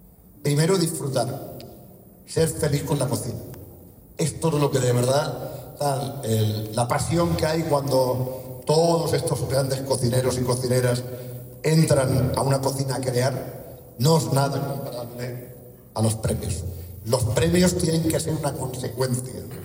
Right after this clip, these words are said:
Los premios no se tienen que buscar. Uno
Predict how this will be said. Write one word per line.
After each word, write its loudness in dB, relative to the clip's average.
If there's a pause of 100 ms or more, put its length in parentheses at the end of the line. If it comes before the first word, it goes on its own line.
(420)
Los 0
premios 4
no 4
se 0
tienen 2
que -4
buscar. -4
Uno 2